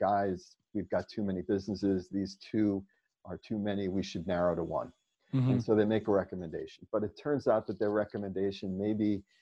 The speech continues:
Speaker 1: really comes from a place where they want to make their lives easier. They want to shut down the business that's harder to run.
Speaker 2: Mm-hmm.
Speaker 1: Um, but then we have a question we can ask. "Hey, listen, before we make that decision, tell us which is more profitable."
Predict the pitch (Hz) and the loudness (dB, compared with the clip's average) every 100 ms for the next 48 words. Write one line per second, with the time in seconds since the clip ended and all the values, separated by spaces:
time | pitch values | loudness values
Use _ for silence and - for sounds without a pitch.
0 | _ _ 143 180 170 147 143 127 - 120 | _ _ 4 6 8 6 0 -2 -2 -4
1 | 107 - 113 107 - 107 98 95 95 98 | -4 0 2 2 0 0 2 2 2 0
2 | 98 - 98 90 92 90 90 85 95 117 | -2 -4 -2 -2 0 2 0 -2 -4 0
3 | 131 123 _ _ _ - 98 95 - 104 | 0 -2 _ _ _ -6 -4 -4 -4 -6
4 | 98 101 92 90 - 95 95 92 - 95 | -4 -4 -2 -2 -2 -2 -2 -6 -8 -16
5 | - 92 87 85 80 90 120 131 _ _ | -4 -4 -2 -4 -2 -2 -2 -4 _ _
6 | _ 139 120 123 107 87 - 110 131 127 | _ -4 0 0 0 -2 -6 0 0 4
7 | 160 160 156 147 151 180 175 156 110 98 | 4 4 4 2 4 2 2 0 0 2
8 | 95 85 - 156 135 135 131 95 85 92 | 0 0 0 2 6 6 6 4 4 2
9 | - 127 120 110 110 110 98 98 - 143 | 6 8 10 8 6 6 6 6 2 4
10 | 147 101 - - - _ _ - 160 165 | 6 4 0 -6 -20 _ _ 2 6 6
11 | 156 - 107 123 - 113 101 101 95 95 | 4 2 6 6 6 2 6 4 6 4
12 | - - - - | 2 0 -14 -16